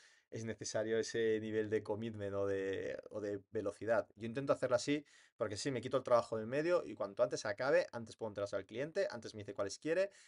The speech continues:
antes las edito y puedo pasar al siguiente trabajo. Yo no considero el trabajo finalizado hasta que he entregado todas las fotos y he entregado todo y ya está el cliente cerrado y me ha pagado y está todo, todo, todo hecho.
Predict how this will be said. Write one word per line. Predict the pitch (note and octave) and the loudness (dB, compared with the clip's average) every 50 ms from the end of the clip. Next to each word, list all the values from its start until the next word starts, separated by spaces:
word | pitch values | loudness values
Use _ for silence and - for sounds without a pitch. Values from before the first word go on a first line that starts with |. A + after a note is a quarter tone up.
| _ _ | _ _
antes | - B2 A#2 - G#2+ | -4 -2 -2 -2 -2
las | G#2 G2+ - A2+ | -4 -4 -4 -4
edito | B2 D3 C#3+ D#3 | -4 -2 -2 -2
y | B2+ | -2
puedo | - A2 G#2 | -2 -2 -2
pasar | - G#2+ - - A2 | -2 -2 0 0 0
al | G#2 | 0
siguiente | - - G#2 G2 G#2 | -2 -6 -8 -8 -6
trabajo. | - G#2 G#2+ A2+ A2 - F#2+ - _ _ | -4 -2 0 -2 -2 -4 -8 -14 _ _
Yo | - G2+ F#2+ A#2 A#2 | -18 -10 -8 -6 -4
no | B2 B2 | -2 -2
considero | C3 A#2 - - B2+ A#2+ | -4 -4 -2 0 2 2
el | G#2+ | 2
trabajo | - A2 G#2 A#2 | 2 -2 -6 -6
finalizado | - - A#2+ A2+ A2 G#2+ - A#2+ B2 C3+ C#3+ - - - - _ | -8 -10 -8 -8 -8 -2 2 4 4 4 4 0 -4 -16 -16 _
hasta | - G#2+ - A2 | -10 -8 -6 -6
que | G#2+ | -6
he | |
entregado | A#2 A#2+ C#3 B2+ A#2+ A2+ | -4 -2 2 4 4 4
todas | A#2+ A2+ A2 - | 4 2 0 -2
las | - | -2
fotos | - B2+ B2+ C#3 C3+ A2+ | -4 -4 -2 -2 -4 -4
y | |
he | A2+ | -6
entregado | G#2+ - A2+ A2 G#2 G#2+ G#2+ G#2+ | -8 -6 -4 -2 0 0 0 -2
todo | - - A2 A2+ A2+ B2 B2+ A#2 | -2 -2 -2 0 0 0 0 -2
y | G2+ F2+ | -4 -6
ya | F2+ F2+ | -8 -8
está | - - | -8 -8
el | G2 - | -10 -8
cliente | - G2 F#2 - G#2 G2+ G2 F#2+ | -10 -10 -8 -4 -2 -2 -2 -4
cerrado | - - G2 - G2 F#2+ G2+ G#2+ G#2+ G#2+ | -6 -8 -6 -4 -2 -2 -2 -2 -2 -2
y | G2+ F#2+ F2+ F2+ | -4 -6 -6 -6
me | F#2+ E2+ | -6 -6
ha | D#2+ | -6
pagado | - F#2 F2 F2+ G2 G#2+ A#2 A#2+ | -4 -4 -2 -2 0 0 0 -2
y | G#2+ | -4
está | - - - | -4 -6 -8
todo, | - - G2 F#2 | -8 -6 -8 -8
todo, | F#2 - F#2+ F2+ | -6 -8 -8 -8
todo | - G#2+ G2 | -6 -6 -8
hecho. | G#2 - - | -8 -8 -12